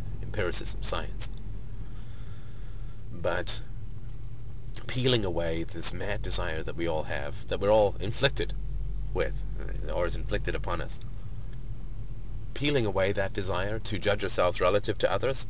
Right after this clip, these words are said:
is agony. It is sheer agony.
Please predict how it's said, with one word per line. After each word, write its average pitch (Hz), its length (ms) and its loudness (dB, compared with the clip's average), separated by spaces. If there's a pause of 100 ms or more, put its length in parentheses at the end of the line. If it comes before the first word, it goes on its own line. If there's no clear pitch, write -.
is 98 440 4 (680)
agony. 107 380 4 (720)
It 98 160 0
is 104 340 4 (440)
sheer 85 500 2 (640)
agony. 80 340 -2